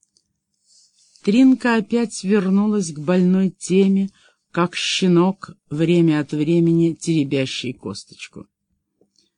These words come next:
"И кому же всё-таки понадобилось нас утопить? Ведь мы нигде не отступили от инструкции Уайльда".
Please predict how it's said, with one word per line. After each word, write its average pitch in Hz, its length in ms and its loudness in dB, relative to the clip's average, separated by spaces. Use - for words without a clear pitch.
"И 117 120 -6
кому 113 560 0
же 240 160 0
всё-таки 226 600 -4
понадобилось 175 920 -2
нас 139 380 -4
утопить? - 720 -14
Ведь 196 200 0
мы 254 160 10
нигде 269 540 8
не 294 160 12
отступили 277 800 4
от 262 220 4
инструкции 240 720 0
Уайльда". 165 640 0